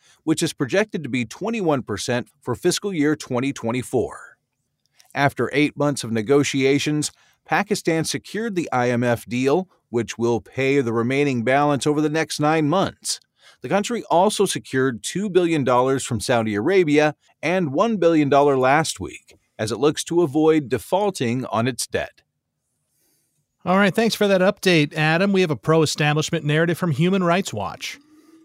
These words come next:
Speaker 2: The I M F is doing all it can to help Pakistan out of its dire economic situation, and now it's up to the Pakistani government to abide by the lender's guidelines to help the country's economy and human rights situation.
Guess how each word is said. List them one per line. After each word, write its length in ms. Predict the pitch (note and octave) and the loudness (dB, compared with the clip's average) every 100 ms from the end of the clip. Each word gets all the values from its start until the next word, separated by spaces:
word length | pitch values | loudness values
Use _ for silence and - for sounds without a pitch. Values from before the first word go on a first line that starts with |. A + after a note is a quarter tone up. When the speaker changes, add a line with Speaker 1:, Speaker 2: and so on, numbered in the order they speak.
| _ _ - | _ _ -10
Speaker 2:
The 160 | E3 - | -6 0
I 200 | G3+ C4 | 2 4
M 140 | D#3+ | 4
F 200 | E3 D#3 | 4 2
is 100 | B2 | 0
doing 260 | C#3+ C#3 C3 | 0 0 2
all 240 | E3+ G#3+ | 2 2
it 140 | B2 | 0
can 320 | - E3 F#3+ A2+ | -2 0 0 0
to 60 | |
help 240 | F#2+ A#2+ - | 0 -2 -2
Pakistan 640 | C3 D3+ - - A#2 A2+ | -4 -4 -4 -6 -4 -4
out 160 | A2 A2 | -4 -4
of 60 | |
its 140 | G#2+ - | -8 -8
dire 420 | B2 A#2 E3 A#2+ | -4 0 0 0
economic 520 | B2 C3 G2 A2+ C3 | -2 -6 -6 -8 -6
situation, 680 | B2+ A2 E3 G#3 D#3+ C#3 A#2+ | -6 -4 0 0 0 -2 -2
and 200 | E3 E3+ | 0 0
now 260 | F#3 B3+ | 0 2
it's 160 | G#3 - | 0 0
up 160 | G#2+ | -4
to 100 | - | -2
the 80 | D3+ | -2
Pakistani 680 | - D#3 D#3+ D3+ F3+ E3 D#3 | -2 -4 -4 -4 -2 -2 -2
government 480 | G3+ A#3 G3+ A2 F#2+ _ - _ | 2 2 2 -2 -6 _ -20 _
to 160 | - D3 | -2 0
abide 380 | A#2 C3+ D#3+ D3 | 2 4 4 2
by 160 | D3+ | 2
the 80 | D3 | 2
lender's 400 | C3 C#3+ D3 C3 | 2 2 0 0
guidelines 640 | C#3 C#3+ C#3+ C#3 C#3+ D3 | 0 2 2 0 0 -2
to 100 | - | -2
help 240 | A2+ D#3+ - | -2 -2 -4
the 80 | A#2+ | -8
country's 460 | - D#3+ - A#2 | -2 -2 -2 -4
economy 580 | A2+ - E3+ F3 F3 F#3 | -4 0 0 2 0 -2
and 140 | G#2+ | -8
human 360 | G2+ E3 F3+ E3+ | -6 -2 -2 -2
rights 280 | B2 C3 - | -2 -2 -4
situation. 640 | A#2+ - A#2 F#2 - - | -8 -6 -6 -6 -10 -14